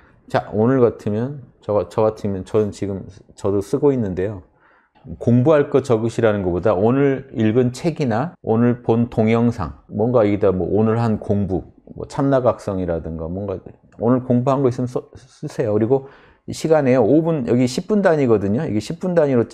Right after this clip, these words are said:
시간이 있어요. 이렇게 한 시, 두 시, 세 시 이렇게. 그러면 그럼 이 시간, 이 시간 나 참나각성 했다. 이렇게 여기다가 이 시간 호흡 이렇게 쓰시면 되잖아요.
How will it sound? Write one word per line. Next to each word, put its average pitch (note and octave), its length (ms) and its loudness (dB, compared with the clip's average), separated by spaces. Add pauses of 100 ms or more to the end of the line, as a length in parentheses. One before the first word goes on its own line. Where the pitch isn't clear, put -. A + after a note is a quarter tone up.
시간이 D3+ 400 -2
있어요. F#2 600 -2 (680)
이렇게 A2 180 -14
한 B2 180 -2
시, A#2 260 -12
두 - 180 -10
시, F2+ 220 -10
세 G2 220 -8
시 - 180 -12
이렇게. - 280 -12
그러면 G#2 240 -8 (480)
그럼 - 260 -12
이 A#2 80 -4
시간, D3 540 -2 (200)
이 A2+ 100 -4
시간 D3 500 -2
나 G2 440 -2 (280)
참나각성 C3+ 680 -2
했다. G#2+ 400 -8
이렇게 E2 260 -8
여기다가 F2+ 540 -2 (520)
이 - 100 -16
시간 B2+ 580 -4 (100)
호흡 B2+ 400 -2 (180)
이렇게 A#2+ 240 -4
쓰시면 D3+ 320 -4
되잖아요. G2 560 -4